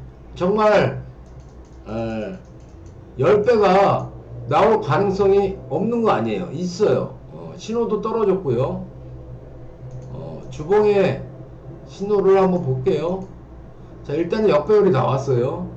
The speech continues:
이 중국 회사를 해서 믿을, 믿질 못해서 그렇지. 자, 신호는,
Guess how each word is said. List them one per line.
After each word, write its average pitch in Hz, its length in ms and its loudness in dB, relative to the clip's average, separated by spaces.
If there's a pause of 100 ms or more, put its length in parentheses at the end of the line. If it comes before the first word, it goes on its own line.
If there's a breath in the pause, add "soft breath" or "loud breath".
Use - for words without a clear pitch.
이 127 160 -2
중국 254 360 -2
회사를 220 340 6
해서 185 160 6
믿을, 175 380 0
믿질 147 380 -8
못해서 180 440 2
그렇지. 143 420 0 (480 loud breath)
자, 135 180 -2
신호는, 190 720 0